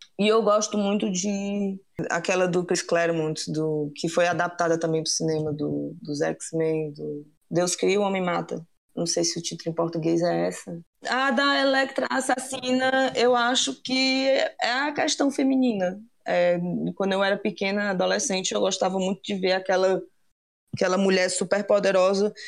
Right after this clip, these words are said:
Não, não é, não é uma coisa recorrente na Marvel. Eu acho que os meninos sabem que super-heroína na, super-heroínas na Marvel são, inclusive nos anos noventa, nos anos oitenta, elas não eram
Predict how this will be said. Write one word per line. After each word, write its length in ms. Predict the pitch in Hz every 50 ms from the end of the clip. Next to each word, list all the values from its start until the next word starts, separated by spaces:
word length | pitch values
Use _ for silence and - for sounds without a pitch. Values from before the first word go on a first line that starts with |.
| - - _ _ -
Não, 220 | 226 240 254 262 247 262
não 280 | - 220 226 233 240 247
é, 200 | 240 254 254 254 254 - _ _ _ _ _ -
não 400 | - - 233 233 233 240 240 240
é 120 | 240 240
uma 160 | 240 233 233 233
coisa 380 | - 240 220 214 196 226 220 214
recorrente 640 | 208 208 220 226 - 233 233 226 233 226 226 -
na 120 | 220 214 208
Marvel. 600 | 202 196 190 196 202 220 220 226 254 254 240 - - _ -
Eu 160 | 185 185 185
acho 240 | 185 196 190 - -
que 80 | 208
os 80 | 196 190
meninos 380 | 208 190 185 185 180 185 -
sabem 280 | - 185 180 175 180 175
que 140 | 170 - 185
super-heroína 680 | - - 214 196 226 214 208 202 202 196 196 190 196 190
na, 340 | 190 190 185 190 196 196 - - - -
super-heroínas 1160 | - - - 214 - 226 220 233 220 - - _ _ - 185 185 196 196 196 185 185 185 175
na 140 | 190 190 202
Marvel 440 | 214 196 196 196 214 233 208 202 196
são, 480 | - - - 190 190 185 180 180 180 - _ _ _
inclusive 480 | - 208 190 226 220 208 214 240 226
nos 160 | 240 254 247 220
anos 200 | 226 208 202 180
noventa, 640 | 202 190 180 175 180 180 202 220 226 220 190 190
nos 180 | 185 185 180 180
anos 220 | 190 180 180 175
oitenta, 400 | 180 180 180 - 185 185 190 196
elas 200 | 208 190 190 185
não 160 | 196 196 196 196
eram 320 | 190 190 185 185 185 180